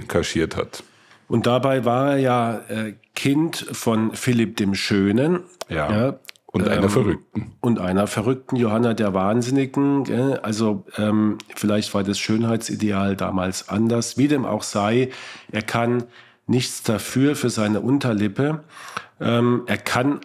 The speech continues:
Speaker 2: auch nichts dafür, dass er letztendlich ein Reich geerbt hat, in dem die Sonne nie unterging. Ähm,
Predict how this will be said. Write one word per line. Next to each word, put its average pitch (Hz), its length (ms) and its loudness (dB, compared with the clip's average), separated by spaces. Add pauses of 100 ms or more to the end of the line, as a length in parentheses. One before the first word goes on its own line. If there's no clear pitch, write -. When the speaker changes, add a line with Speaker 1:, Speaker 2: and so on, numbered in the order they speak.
(140)
Speaker 2:
auch 113 340 0
nichts 123 440 0
dafür, 123 640 2
dass 113 340 -4
er 113 560 -2 (180)
letztendlich 110 760 -2
ein 101 340 0 (120)
Reich 107 760 -2 (160)
geerbt 110 560 -4
hat, 127 480 -4
in 107 160 0
dem 110 380 2 (460)
die 107 80 2
Sonne 113 680 0
nie 104 440 -2 (120)
unterging. 143 1000 0 (380)
Ähm, 117 480 2